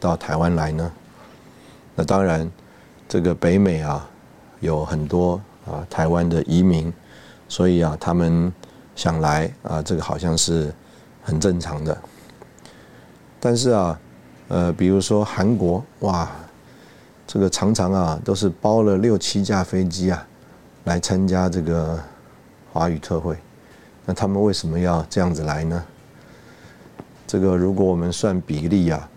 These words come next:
这个日本啊，他们来的人数啊，常常是他们正常啊，一次主日聚会到会的十分之一啊，都来了台湾了。这个怎么会有这样一个情形呢？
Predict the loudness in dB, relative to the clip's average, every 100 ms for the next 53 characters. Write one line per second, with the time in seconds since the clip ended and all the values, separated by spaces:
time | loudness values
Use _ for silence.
0 | -20 -20 -20 -20 -8 -2 0 2 2 0
1 | -2 -4 -6 -8 -4 0 0 0 2 0
2 | 0 -2 -2 -2 -4 -8 -4 -4 -2 -2
3 | -2 0 0 -2 -10 -20 -20 -6 0 0
4 | 0 0 0 0 -2 -4 -6 -6 -6 -4
5 | 0 0 0 -4 -4 -2 -2 -2 -2 -2
6 | -2 0 0 0 -2 0 -2 -2 0 0
7 | 0 0 0 0 0 -4 -18 -20 -20 -20
8 | -6 0 2 2 -2 -4 -4 -4 -4 -6
9 | -10 -16 -20 -20 -20 -20 -20 -20 -20 -4
10 | 0 0 0 -4 -10 -20 -20 -20 -16 -6
11 | -2 0 2 0 0 -2 -2 -2 -4 -4
12 | -4 -4 -2 -2 -4 -4